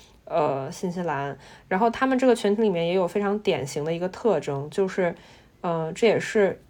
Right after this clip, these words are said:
有一类人，他们在移民这件事情上是更加坚定的，就是他们是性少数。呃，在现在的北京、上海，可能你作为一个性少数，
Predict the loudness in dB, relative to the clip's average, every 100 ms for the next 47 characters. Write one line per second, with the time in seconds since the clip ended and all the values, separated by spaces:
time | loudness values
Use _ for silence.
0 | -18 -2 2 2 2 2 4 4 2 -2
1 | -4 -12 -18 -20 -10 -2 0 2 0 -2
2 | -10 _ _ -8 4 4 4 0 -2 0
3 | 2 0 0 2 2 0 -2 -2 -2 -4
4 | -6 0 0 2 0 -2 0 0 2 0
5 | 0 -6 -8 -6 -6 -4 -4 -4 -6 -6
6 | -4 -4 -4 -8 -10 -10 -10 -10 -18 -20
7 | -20 -20 -20 -2 0 2 0 -4 -10 2
8 | 6 6 4 0 4 4 4 2 -2 -2
9 | -2 -2 -2 -6 -6 -6 -4 -2 4 4
10 | 4 2 -4 -4 -8 -6 -6 -6